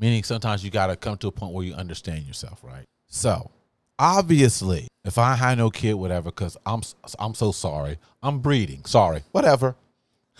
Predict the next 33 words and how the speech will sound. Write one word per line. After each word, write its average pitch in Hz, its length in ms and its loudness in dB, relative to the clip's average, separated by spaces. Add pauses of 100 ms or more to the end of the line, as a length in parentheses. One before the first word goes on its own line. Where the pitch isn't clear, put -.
(240)
However 147 180 6
you 156 80 6
wanna 147 140 6
look - 180 4
at 110 140 2
it, - 100 -4 (260)
I'm 160 200 -2
breeding. 101 400 4
I 139 160 6
li-, 117 220 4 (220)
I 160 140 8
would 208 160 6
be 185 160 2
upset 151 400 4
if 104 140 -2
I 117 120 6
had 110 200 4
an - 100 0
unla-, 107 320 -2 (140)
unathletic 92 720 -8
child. - 400 -14 (360)
I'm 113 180 0
j-, - 180 -12
I'm 127 160 2
just 110 200 0
sorry. 80 320 -2 (320)
I 127 120 6
would 143 160 2
be 135 100 2
a 127 40 2
little, 120 180 0 (200)
so - 140 -2
therefore, 139 480 2